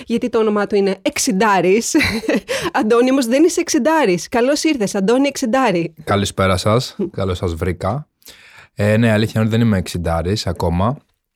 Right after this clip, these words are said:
Speaker 1: Είσαι νεότατος.
Speaker 2: Ε, ναι, είμαι τριάντα τέσσερα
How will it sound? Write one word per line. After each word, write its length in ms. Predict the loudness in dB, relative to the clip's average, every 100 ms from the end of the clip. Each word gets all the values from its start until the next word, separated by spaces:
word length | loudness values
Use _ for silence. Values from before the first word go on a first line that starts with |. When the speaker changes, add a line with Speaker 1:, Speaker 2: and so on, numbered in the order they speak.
| -10
Speaker 1:
Είσαι 160 | -2
νεότατος. 840 | 0 2 0 -4 -8 -4 -6 -6 -12 _ _ _ _ _ _
Speaker 2:
Ε, 680 | -4 0 2 2 0 0 0 -4 -10 -20 _
ναι, 140 | -2
είμαι 140 | 0 0
τριάντα 280 | 0 0 0
τέσσερα 560 | -2 -2 -2 -2 -4